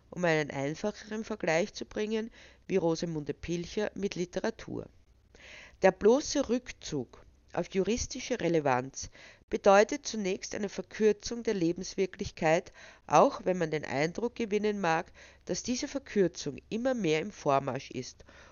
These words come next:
und wir immer weniger in der Lage sind, Probleme im Miteinander ohne den Kadi zu bewältigen. Aber das nur nebenbei. Nimmt man aber die Gesamtheit der gesellschaftlichen Gegebenheiten,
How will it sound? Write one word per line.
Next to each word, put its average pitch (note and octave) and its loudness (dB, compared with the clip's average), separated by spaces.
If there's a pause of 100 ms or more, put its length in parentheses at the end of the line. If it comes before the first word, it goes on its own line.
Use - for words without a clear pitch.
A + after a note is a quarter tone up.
(140)
und F#3+ -6
wir G3 6
immer B3+ 2
weniger F#3 0
in F3+ 2
der D3+ 6
Lage C3+ 2
sind, A#3+ -2 (260)
Probleme F#3 2
im F#3 -4
Miteinander F3 2
ohne E3 -2
den A#3 -6
Kadi C#3 -6
zu - -10
bewältigen. F3 -2 (880)
Aber F#3 10
das G#3 2
nur C4 0
nebenbei. B2+ -2 (560)
Nimmt D#4+ 0
man F3+ 4
aber E3 2
die E3+ -12
Gesamtheit F3+ -2
der D#3 4
gesellschaftlichen F#3+ -4
Gegebenheiten, D#3 -4